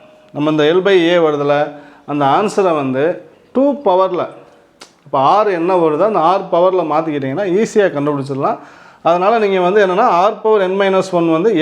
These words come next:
L by A சரியா? சும்மா தெரிஞ்சு வச்சுக்கோங்க. இந்த ரெண்டு கணக்குலையும் நம்ம அதை யூஸ் பண்ண போறோம். மொத்த உறுப்புகளின் எண்ணிக்கையை கண்டுபிடிக்கிறதுக்கு இந்த ஃபார்முலாவை தான் நம்ம யூஸ் பண்ண போறோம்.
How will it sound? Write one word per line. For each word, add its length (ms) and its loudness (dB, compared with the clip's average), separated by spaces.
L 220 4
by 340 0
A 120 2
சரியா? 200 2
சும்மா 220 -2
தெரிஞ்சு 240 2
வச்சுக்கோங்க. 380 0
இந்த 180 0
ரெண்டு 260 2
கணக்குலையும் 440 0
நம்ம 180 0
அதை 140 0
யூஸ் 180 -4
பண்ண 220 -4
போறோம். 240 -6
மொத்த 380 0
உறுப்புகளின் 460 0
எண்ணிக்கையை 320 -2
கண்டுபிடிக்கிறதுக்கு 720 0
இந்த 140 2
ஃபார்முலாவை 560 0
தான் 140 -4
நம்ம 200 -4
யூஸ் 180 -6
பண்ண 120 -8
போறோம். 220 -14